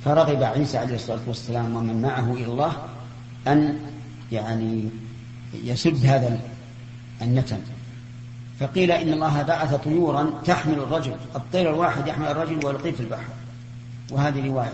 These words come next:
رواية أخرى أن الله بعث عليهم أمطارا عظيمة اجتثتهم ورم-، وألقتهم في البحر، ولا منافاة،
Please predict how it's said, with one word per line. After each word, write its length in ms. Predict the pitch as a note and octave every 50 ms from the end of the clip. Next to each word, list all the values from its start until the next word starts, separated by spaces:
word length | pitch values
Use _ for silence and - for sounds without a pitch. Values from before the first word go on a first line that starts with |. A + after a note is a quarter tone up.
| - A#2+
رواية 240 | D3 D#3 D#3 D#3 - D3+ D3 F3
أخرى 480 | E3+ - - F3 F3 F3+ F3+ - - - - - - - - - - - -
أن 160 | C#3+ D3 D3
الله 380 | D3 D#3 D3+ C#3 C#3 C3+ C3 C3 C#3 B2 C3
بعث 280 | D#3 C#3 D3 D3 A#2 A#2+
عليهم 420 | A#2+ C3 C#3+ D3 C3 B2+ B2+ A#2 - - - - - - - - - - - C#3
أمطارا 500 | C3+ B2+ - D3+ C#3+ C3+ C3 A#2 - - - - - - - - - - - - - -
عظيمة 540 | - B2+ C3+ C#3+ D#3 E3+ E3+ F3 F#3 F#3+ E3+ - - - - - - - - -
اجتثتهم 840 | - - - - E3 - - - D#3 E3 D#3+ - D3+ F3 F3+ F#3 F3+ - - - - - - - - -
ورم-، 380 | B2+ C3 C#3 C#3+ C#3 - B2+
وألقتهم 960 | B2 B2+ A#2+ A#2 A2+ G#2+ G2 - - - C#3 C#3+ C#3 - E3 D#3+ - C3 A#2
في 60 | A2
البحر، 300 | A#2 G#2+ F#2+ - - - - - - - - - - - - - - - - - -
ولا 200 | - F3 G3 F#3
منافاة، 460 | F3 E3 D#3 D3+ C3+ - C3 - -